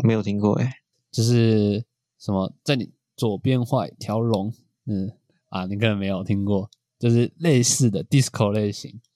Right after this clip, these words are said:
Speaker 2: 就是八零年代那种。
Speaker 1: 这种跳舞的感觉吗？
Speaker 2: 对，对，对，对，对，对，对，对，对。
Speaker 1: 哦。
Speaker 2: 就八零年代舞，舞厅的那种感觉。
Speaker 1: 哦。
Speaker 2: disco 类型。对，对，对，对，对，对。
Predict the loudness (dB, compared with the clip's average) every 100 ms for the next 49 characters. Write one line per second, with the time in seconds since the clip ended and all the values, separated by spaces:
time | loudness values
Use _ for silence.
0 | _ -6 -6 -2 -2 0 0 2 0 0
1 | 0 0 -2 _ -10 -2 0 2 2 0
2 | 0 -2 0 2 2 2 -2 -2 -4 -4
3 | 0 4 4 2 _ _ 0 2 4 4
4 | 4 4 2 0 0 0 0 -2 -4 -4
5 | -8 -8 -2 2 2 0 _ _ _ -2
6 | -2 2 2 4 2 0 0 0 2 0
7 | 0 -4 0 0 2 2 2 4 4 4
8 | 2 0 -4 -10 -14 -18 -18 -4 0 4
9 | 4 4 4 4 2 -2 -4 -4 -2 -4
10 | -6 -12 -16 _ _ _ -12 -10 -8 -10
11 | -10 -10 -10 -10 -14 -18